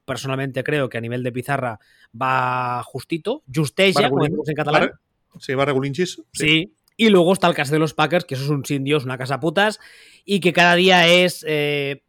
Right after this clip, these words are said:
Speaker 1: más LOL que el anterior, pero menos que el siguiente.
Speaker 2: Es lo de, sí, sí, la, la ayahuasca ha hecho mucha pupa.
Speaker 1: Por cierto, ayer salió una noticia diciendo que, eh, la gerencia se quiere sentar a hablar con,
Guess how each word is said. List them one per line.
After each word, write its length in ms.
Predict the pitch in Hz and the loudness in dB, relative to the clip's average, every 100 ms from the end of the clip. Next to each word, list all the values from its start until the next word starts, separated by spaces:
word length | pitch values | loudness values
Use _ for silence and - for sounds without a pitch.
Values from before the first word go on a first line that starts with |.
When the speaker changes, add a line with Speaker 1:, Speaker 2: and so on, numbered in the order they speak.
| _ | _
Speaker 1:
más 380 | 135 156 185 - | -4 0 0 0
LOL 380 | 147 165 202 175 | 0 4 4 2
que 80 | 170 | 0
el 20 | |
anterior, 560 | 156 147 156 196 202 - | -2 0 0 2 2 -2
pero 200 | 143 139 | -4 0
menos 260 | 202 220 - | 2 2 0
que 80 | |
el 80 | 180 | -6
siguiente. 540 | - 131 92 87 - _ _ _ _ _ _ - - _ _ | -4 -6 -6 -16 -20 _ _ _ _ _ _ -20 -20 _ _
Speaker 2:
Es 100 | _ | _
lo 120 | 123 120 | -12 -10
de, 600 | 120 120 117 113 113 110 | -8 -8 -10 -10 -12 -14
sí, 200 | - 110 - _ | -16 -18 -20 _
sí, 220 | - 127 117 | -12 -8 -6
la, 480 | 117 120 120 123 123 - _ | -6 -4 -4 -8 -12 -20 _
la 80 | - | -4
ayahuasca 920 | 127 123 143 - 151 147 143 143 135 | -2 2 0 0 0 2 2 0 -2
ha 60 | 131 | -4
hecho 160 | 131 | -6
mucha 240 | 127 120 110 | -8 -6 -8
pupa. 320 | 113 104 98 _ - - - _ - | -8 -10 -14 _ -20 -20 -20 _ -10
Speaker 1:
Por 120 | 135 | -2
cierto, 720 | 180 175 220 202 180 160 147 | -2 2 4 6 6 6 4
ayer 240 | 151 175 | 4 2
salió 280 | 160 190 185 | 0 0 2
una 80 | 180 | 0
noticia 300 | 160 170 185 | -2 -2 -4
diciendo 300 | 170 180 190 | -2 -2 0
que, 640 | 170 165 156 147 139 135 - | 0 2 2 2 0 -6 -6
eh, 520 | 135 131 123 123 120 | -4 -4 -4 -6 -6
la 100 | 123 | -6
gerencia 400 | 127 151 156 190 | -4 -2 0 0
se 100 | 156 | -2
quiere 140 | 143 160 | 0 0
sentar 340 | 165 135 147 | 0 -2 -2
a 40 | 147 | -2
hablar 260 | 143 147 | -2 -4
con, 500 | - 143 131 123 117 | -2 -4 -2 -6 -10